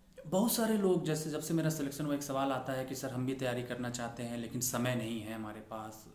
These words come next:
अ, बहुत सारे problems हैं life में, कैसे पढ़ें, कैसे करें, Coaching जाने के लिए पैसे नहीं है, coaching जाने के लिए समय नहीं है,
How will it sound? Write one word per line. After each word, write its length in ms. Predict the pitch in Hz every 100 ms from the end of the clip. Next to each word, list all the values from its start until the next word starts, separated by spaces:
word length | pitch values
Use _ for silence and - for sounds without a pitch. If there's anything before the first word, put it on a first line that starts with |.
| -
अ, 60 | - -
बहुत 300 | 135 135 135
सारे 220 | 131 120 127 - - - -
problems 520 | 123 117 123 123 -
हैं 100 | 113
life 300 | 107 110 -
में, 200 | 107 107 - - - - - - -
कैसे 240 | 123 123 123
पढ़ें, 400 | 123 117 120 120
कैसे 220 | 113 127
करें, 300 | 120 117 117
Coaching 300 | 120 120 120
जाने 220 | 113 113
के 120 | 113
लिए 120 | 113 113
पैसे 300 | 107 104 113
नहीं 240 | 107 107
है, 160 | 104 104
coaching 320 | 110 107 117
जाने 220 | 113 110
के 120 | 113
लिए 80 | 110
समय 340 | - 113 120
नहीं 260 | 113 107 107
है, 280 | 107 104